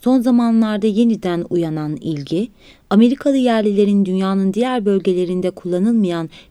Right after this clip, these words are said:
birçok bitkisel maddeye uygulanan bilimsel bilgilerinin gerektiğinde hala birçok katkılar sağlayabileceğini göstermektedir.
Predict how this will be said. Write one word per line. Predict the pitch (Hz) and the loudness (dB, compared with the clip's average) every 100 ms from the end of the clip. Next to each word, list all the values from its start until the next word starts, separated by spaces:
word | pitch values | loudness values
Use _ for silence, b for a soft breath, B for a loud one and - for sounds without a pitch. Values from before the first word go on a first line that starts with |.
| - | -4
birçok | 262 254 240 226 - _ | -4 -2 -6 -6 -14 _
bitkisel | 185 185 - 190 247 254 | -10 -10 -14 -10 -4 0
maddeye | 220 180 - 160 160 | 0 0 -2 -2 -2
uygulanan | 165 156 156 151 156 208 226 B B - | -4 -6 -6 -6 -2 0 0 B B -4
bilimsel | 202 226 214 247 247 202 | 0 2 0 -4 -4 -2
bilgilerinin | 196 175 180 170 160 147 165 208 - | -2 -2 -4 -2 -4 -2 -2 -2 -2
gerektiğinde | 165 160 - - 170 196 226 226 - - 180 202 226 b b | -2 -2 -6 -8 -2 0 -2 -4 -20 -4 -2 -2 -6 b b
hala | 247 285 254 156 208 - - | -4 -2 -2 -2 -6 -6 -4
birçok | 277 - 269 | -2 -2 -4
katkılar | - 202 - 220 226 | -4 -6 -2 0 0
sağlayabileceğini | 220 208 202 202 190 165 185 190 170 | -2 -2 0 0 -2 -6 -2 -2 -2
göstermektedir. | 151 - 151 147 143 - 143 85 | -4 -6 -8 -8 -8 -8 -8 -10